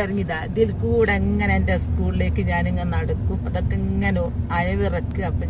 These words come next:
ഞാൻ ഈ വയലും നല്ല ഭംഗിയാ കാണാന്. ഞാനും കുറെ മക്കളും ഞങ്ങൾ ഇങ്ങനെ ഒന്ന് വർത്തമാനം പറഞ്ഞുകൊണ്ട് പോവും. എന്താ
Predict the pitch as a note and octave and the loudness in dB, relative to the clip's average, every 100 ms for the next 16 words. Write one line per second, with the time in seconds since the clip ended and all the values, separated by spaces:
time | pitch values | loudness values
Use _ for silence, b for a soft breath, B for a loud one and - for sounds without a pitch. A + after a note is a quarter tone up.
0 | E3+ - - - - - - - - - | 0 0 -2 -2 0 0 0 -2 -2 -2
1 | - - G3 F#3+ F#3 F3 F3 F#3 F#3+ G#3 | -2 0 2 2 2 0 0 0 2 2
2 | F#3+ - - - - - - - - - | 2 2 0 0 0 -2 -2 -2 -2 -2
3 | - - F3 F3+ G#3 C4 C#4 B3+ A3 C4+ | 0 0 0 2 4 4 6 4 2 2
4 | D#4+ - G3 F#3+ G#3 A3+ G3+ - - - | 2 2 4 4 4 2 0 -4 -6 -6
5 | - - - - - - - G#3 G#3+ A3 | -6 -6 -6 -8 -8 -8 -6 -2 2 2
6 | A#3+ C4 G3 - - - G#3+ G#3+ G3+ F#3 | 2 -4 -6 -6 -6 -2 2 2 2 0
7 | - A3 G#3 F3+ - - - - - - | 0 0 0 0 -4 -4 -4 -8 -6 -6
8 | - G3 G#3 G3 G3 F#3 F3+ F3+ G3 F#3 | -4 -2 -2 0 0 0 0 0 0 -2
9 | E3+ E3+ F#3 F#3+ G3 G3 F3+ E3 F3 F#3 | -2 -4 -2 0 0 0 -2 -2 -2 -2
10 | F3+ F#3+ F#3+ G3+ G3 - D#3 D#3+ - - | 0 0 -2 -2 -2 -2 -4 -4 -4 -4
11 | - E3+ E3 | -4 -4 -4